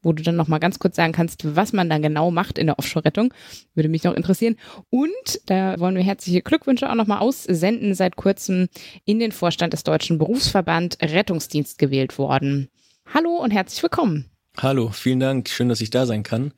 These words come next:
Speaker 2: Ja, was macht man in der Offshore-Rettung? Vielleicht vorneweg.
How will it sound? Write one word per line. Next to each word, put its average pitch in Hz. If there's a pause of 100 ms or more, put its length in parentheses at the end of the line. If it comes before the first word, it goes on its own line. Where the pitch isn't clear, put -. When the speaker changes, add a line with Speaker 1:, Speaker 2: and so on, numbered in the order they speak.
(380)
Speaker 2:
Ja, 113
was 117
macht 120
man 117
in 110
der 110
Offshore-Rettung? 104
Vielleicht 104
vorneweg. 107